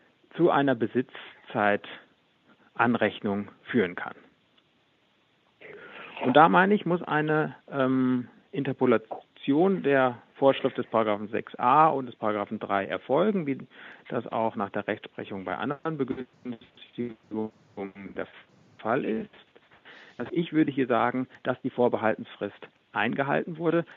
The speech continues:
wenn dann das Elternteil, ähm, oder der Ehegatte die Beteiligung vorher hinreichend hielt, sodass insgesamt die Fünfjahresfrist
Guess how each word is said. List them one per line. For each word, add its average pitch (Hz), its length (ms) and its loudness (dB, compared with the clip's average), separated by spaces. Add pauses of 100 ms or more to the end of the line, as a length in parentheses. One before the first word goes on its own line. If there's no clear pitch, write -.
wenn 131 260 2
dann 123 200 4
das 117 140 2
Elternteil, 110 720 0 (280)
ähm, 104 380 -2
oder 117 180 -2
der 101 160 -6
Ehegatte 104 520 -6 (220)
die 131 80 -4
Beteiligung 107 500 -2
vorher 104 340 -2
hinreichend 110 720 -6 (160)
hielt, 156 260 2
sodass 117 220 0
insgesamt 123 600 -2 (260)
die 123 80 -8
Fünfjahresfrist 98 880 -6